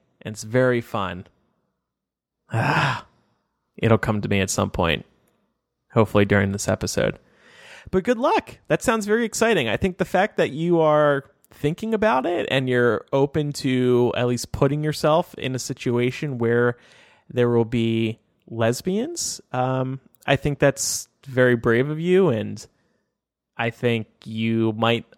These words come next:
already be leaning towards bi anyway.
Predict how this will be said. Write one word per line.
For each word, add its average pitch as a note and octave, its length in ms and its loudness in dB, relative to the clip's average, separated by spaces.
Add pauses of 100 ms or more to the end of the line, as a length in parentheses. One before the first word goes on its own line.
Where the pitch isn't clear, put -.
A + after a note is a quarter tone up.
already A2+ 480 2
be A#2 320 -2
leaning A#2+ 540 -2
towards A#2 720 -2 (140)
bi B2+ 580 0 (1160)
anyway. G2+ 560 -4